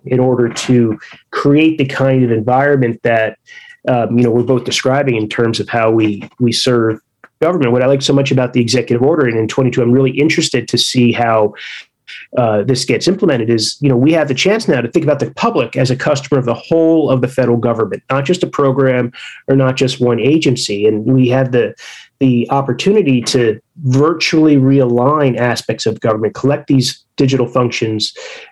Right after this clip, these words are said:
digital capabilities in a way that makes sense to the public. You know, if you're interacting with the,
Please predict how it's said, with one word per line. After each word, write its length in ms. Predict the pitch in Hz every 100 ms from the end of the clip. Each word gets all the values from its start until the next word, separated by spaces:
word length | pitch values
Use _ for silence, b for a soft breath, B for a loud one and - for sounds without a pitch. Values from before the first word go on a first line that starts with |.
| -
digital 260 | 135 131
capabilities 640 | 120 131 120 120 120 117 117
in 80 | 120
a 40 |
way 120 | 123
that 180 | 120 113
makes 300 | 131 131 127
sense 520 | - 131 127 - -
to 200 | - 127
the 100 | 113
public. 500 | 117 220 226 - - - B B B
You 80 | 139
know, 100 | 120
if 100 | 143
you're 220 | 160 160
interacting 640 | 156 143 135 175 - 131
with 220 | 127 117 -
the, 300 | 120 110